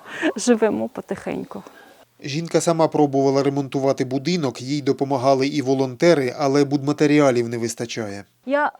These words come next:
Speaker 1: позаділувала там трохи, дві, два прильота, сама при тому заділувала. Я би ще переложила. Якщо б мені дали більше, я б переложила. Я б тут заложила, якось би вікна повставляли. Але он де,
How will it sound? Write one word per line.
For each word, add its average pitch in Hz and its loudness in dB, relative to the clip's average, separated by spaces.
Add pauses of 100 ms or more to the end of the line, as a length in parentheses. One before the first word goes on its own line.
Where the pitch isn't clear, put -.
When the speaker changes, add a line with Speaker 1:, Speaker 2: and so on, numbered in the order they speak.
Speaker 1:
позаділувала 277 -2 (200)
там 349 0
трохи, 208 -4 (200)
дві, 240 -2
два 254 0
прильота, 214 -4
сама 247 -2
при 175 -8
тому 196 -8
заділувала. 190 -4 (220)
Я 302 2
би 349 -2
ще 320 -4
переложила. 220 -4
Якщо 247 -6
б 285 -4
мені 302 -2
дали 302 0
більше, 285 -2
я 269 0
б 262 -8
переложила. 285 -2
Я 302 4
б - -12
тут 294 -4
заложила, 240 -2
якось 302 -4
би 302 -4 (360)
вікна 269 0
повставляли. 240 -4
Але 302 -4 (580)
он 285 2
де, 349 4